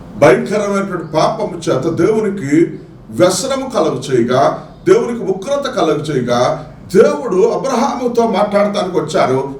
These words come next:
"ఈ పట్టణాలు నేను నాశనం చేసేస్తాను" అన్నప్పుడు అబ్రహాము, "వద్దు ప్రభువా, వద్దు ప్రభువా, క్షమించండి ప్రభువా." ఏమంటున్నాడో చూడండి ప్రియులారా, అబ్రహాము దేవునితో మాట్లాడినటువంటి మాటలు ఎలా ఉన్నాయంటున్నారంటే,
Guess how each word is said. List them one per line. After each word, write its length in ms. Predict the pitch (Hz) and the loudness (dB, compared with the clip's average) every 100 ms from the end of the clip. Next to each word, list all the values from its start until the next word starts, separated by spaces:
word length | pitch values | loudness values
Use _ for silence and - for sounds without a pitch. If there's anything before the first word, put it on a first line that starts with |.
| 127 | 2
"ఈ 160 | 165 | 2
పట్టణాలు 480 | 170 180 - 277 262 | 2 -2 -4 -4 -2
నేను 160 | 233 170 | 0 0
నాశనం 400 | 151 - - 226 | 0 0 -2 -4
చేసేస్తాను" 640 | 202 160 151 - - 143 | -2 -2 0 -4 -6 -4
అన్నప్పుడు 520 | 131 131 131 117 113 117 - | -2 -4 0 0 0 -4 -10
అబ్రహాము, 520 | 110 107 - 127 - 110 | -6 -2 0 0 2 0
"వద్దు 200 | 107 - | 0 -4
ప్రభువా, 600 | 151 - 104 104 98 98 - - - - - - | -6 -4 -2 -2 -2 -6 -12 -20 -20 -20 -18 0
వద్దు 200 | 247 254 | 0 2
ప్రభువా, 520 | 262 254 240 254 240 233 - - | -2 0 0 0 -4 -6 -10 -18
క్షమించండి 640 | - 214 - - - 233 214 | -6 -2 -2 -4 -4 -4 -2
ప్రభువా." 420 | 208 190 226 208 - 339 | -2 0 0 -2 -2 0
ఏమంటున్నాడో 500 | 311 294 247 262 247 | 0 -2 -6 -2 -2
చూడండి 420 | - 190 233 196 | -2 -2 0 -2
ప్రియులారా, 680 | 160 165 135 120 139 - 165 | 0 0 0 0 -2 -4 -4
అబ్రహాము 1000 | 175 285 269 185 208 - 131 131 - - - - - - - - 101 | -2 -2 0 0 0 0 0 0 -4 -8 -16 -20 -20 -20 -20 -18 4
దేవునితో 600 | 196 285 - 233 196 196 165 147 | 6 6 2 -8 -8 -8 -6 -6
మాట్లాడినటువంటి 960 | 202 202 175 185 165 165 - 151 131 | -6 -4 -4 -4 -4 -6 -4 -4 -4
మాటలు 480 | 117 117 156 - 135 | -2 0 0 -2 -2
ఎలా 140 | 135 | 0
ఉన్నాయంటున్నారంటే, 1040 | 151 123 123 110 107 120 110 101 180 233 | 0 0 -2 -4 -4 -4 -4 -4 -2 -2